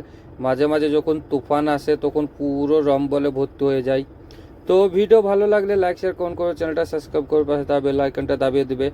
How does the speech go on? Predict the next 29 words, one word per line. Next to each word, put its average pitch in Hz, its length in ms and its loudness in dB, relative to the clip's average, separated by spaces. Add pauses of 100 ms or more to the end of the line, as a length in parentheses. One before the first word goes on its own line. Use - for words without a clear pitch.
(340)
দেখা 135 220 2
হচ্ছে 151 220 0
নেক্সট 147 300 -4
ব্লগে। 143 560 0 (340)
আর 123 360 2
আরও 143 280 2
আগে 151 300 0
কন্টিনিউ 151 500 -2
দেখতে 143 360 -2
থাকো। 147 360 -2 (1400)
এর 147 240 4 (100)
পরের 156 260 2
ব্লগটা 156 480 0
বানাবো, 151 380 0
রাত্রিরেরটা 151 720 0
বানাবো, 143 380 0
রাত্রিরে 143 480 0
যাব 143 220 2
সেটাও 143 360 -2
বানাবো, 139 480 -2 (400)
তারপরে 147 540 2
যখন 147 320 -2
খালি 143 300 0
হবে 147 220 2
সেটাও 143 400 -2
বানাবো, 143 380 0
সব 135 220 -4 (120)
ব্লগই 143 340 0
বানাবো, 139 500 -2